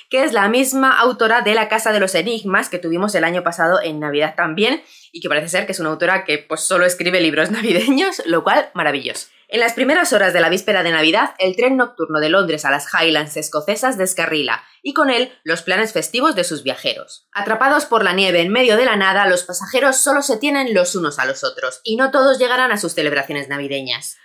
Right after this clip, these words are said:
Mientras, un asesino intenta acabar con los pasajeros uno a uno. La ex detective Ross Parker no puede resistirse a una última investigación. Sin embargo, un asesinato en una habitación cerrada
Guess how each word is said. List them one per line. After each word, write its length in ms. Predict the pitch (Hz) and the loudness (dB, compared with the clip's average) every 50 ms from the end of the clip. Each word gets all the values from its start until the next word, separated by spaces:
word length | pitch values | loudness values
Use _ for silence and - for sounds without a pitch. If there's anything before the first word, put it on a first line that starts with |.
| _ - | _ -8
Mientras, 540 | 208 233 262 302 302 285 311 302 294 302 | -4 -2 0 0 0 0 0 0 0 -2
un 140 | - 262 247 | -2 -2 -2
asesino 480 | 226 220 190 180 - 233 226 233 233 220 | 0 0 -2 -2 -2 0 0 0 0 0
intenta 460 | 220 226 220 214 247 254 254 - 254 240 - | 0 -2 0 2 0 0 0 0 -2 -2 0
acabar 400 | - - - 185 175 202 240 277 | -2 -2 0 2 2 2 2 2
con 140 | 277 240 208 | 2 0 0
los 120 | 185 170 - | 0 -2 -2
pasajeros 680 | - 165 - 190 151 202 214 226 262 254 - - _ - | -4 -4 -2 -2 0 2 2 2 2 2 0 -6 _ -4
uno 220 | 302 311 269 220 | 0 2 2 2
a 60 | 160 | 2
uno. 420 | 139 135 131 127 123 131 - _ _ _ - - | 0 -2 -4 -8 -12 -18 -18 _ _ _ -18 -10
La 320 | - 214 247 226 214 196 196 | -6 -2 0 2 2 2 2
ex 160 | 190 190 175 | 0 0 -2
detective 580 | 190 185 190 185 190 - - 262 - 175 151 - | -2 0 0 -2 -4 -4 -4 -2 -2 -2 -2 -2
Ross 280 | 143 143 165 180 190 - | -2 0 0 0 0 0
Parker 480 | - 277 262 262 262 - 196 202 - - | 0 0 0 0 0 0 0 0 -2 -2
no 220 | 214 226 254 269 262 | -2 -2 0 0 2
puede 220 | 302 285 262 277 | 2 2 4 2
resistirse 680 | 262 220 214 - 180 170 - 247 240 202 - 277 - - | 2 0 0 -2 -4 -4 -4 -6 -4 -2 -2 -2 -2 0
a 120 | - 170 | 0 0
una 200 | 170 185 196 185 | 2 2 2 2
última 320 | 180 202 220 208 - 202 202 | 2 0 0 -2 -2 -2 -2
investigación. 800 | 185 165 156 147 - 156 135 139 - - 151 120 110 - - _ _ _ - - - _ - | -2 -2 -2 -4 -6 -6 -8 -8 -6 -6 -6 -6 -6 -8 -14 _ _ _ -20 -20 -20 _ -10
Sin 160 | - - 175 | -8 -6 -4
embargo, 440 | 165 170 190 202 220 233 302 294 - | 0 0 2 2 2 2 2 0 0
un 140 | - 202 196 | -2 -4 -2
asesinato 500 | 175 - 170 - - 170 190 214 208 160 | -2 -2 -4 -4 -4 -2 -2 -2 -2 -2
en 60 | 147 | -2
una 140 | 147 151 147 | -2 -2 -4
habitación 360 | 147 151 160 156 - 190 208 | -2 -2 -4 -2 -2 -2 -2
cerrada 480 | 202 262 254 226 196 175 196 208 208 | 0 0 2 2 2 2 2 0 -2